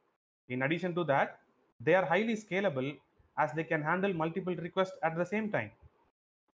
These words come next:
On screen is a one-to-one conversation of a user with the Feeds bot. The bot shares a welcome message as soon as the user subscribes to it.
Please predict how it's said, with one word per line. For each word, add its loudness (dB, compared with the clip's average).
On 2
screen 0
is -2
a 6
one-to-one 2
conversation 2
of 2
a 4
user 2
with -2
the 4
Feeds -2
bot. -2
The 4
bot 4
shares 2
a 2
welcome 0
message -2
as 0
soon -2
as -2
the -2
user -2
subscribes -4
to 0
it. -2